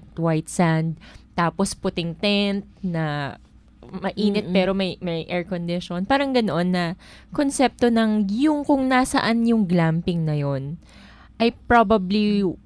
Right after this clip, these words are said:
Speaker 1: wouldn't want to be there.
Speaker 2: Mm-hmm.
Speaker 1: Kasi I'm more of a, n-, nature talaga yung hinahanap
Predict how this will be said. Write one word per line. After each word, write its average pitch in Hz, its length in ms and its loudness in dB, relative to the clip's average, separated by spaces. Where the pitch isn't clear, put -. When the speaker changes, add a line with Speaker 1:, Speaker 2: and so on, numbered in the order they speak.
Speaker 1:
wouldn't 196 600 2
want 175 280 0
to 190 80 -4
be 156 440 -4
there. 151 480 0
Speaker 2:
Mm-hmm. 196 360 0
Speaker 1:
Kasi 247 300 0
I'm 247 200 4
more 233 300 2
of 220 200 0
a, 101 200 -2
n-, 226 280 2
nature 247 480 2
talaga 226 300 4
yung 196 320 2
hinahanap 180 580 2